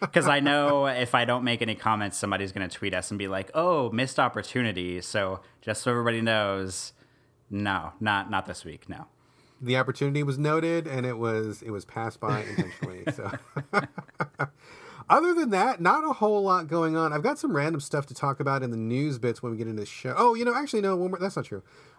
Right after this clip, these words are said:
Speaker 2: I started watching, uh, season two of Jessica Jones. You, did you ever see the first Jessica Jones?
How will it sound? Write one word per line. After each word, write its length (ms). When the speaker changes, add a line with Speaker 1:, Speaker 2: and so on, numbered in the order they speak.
Speaker 2:
I 60
started 400
watching, 760
uh, 560
season 360
two 240
of 80
Jessica 340
Jones. 640
You, 60
did 180
you 80
ever 80
see 120
the 80
first 260
Jessica 260
Jones? 460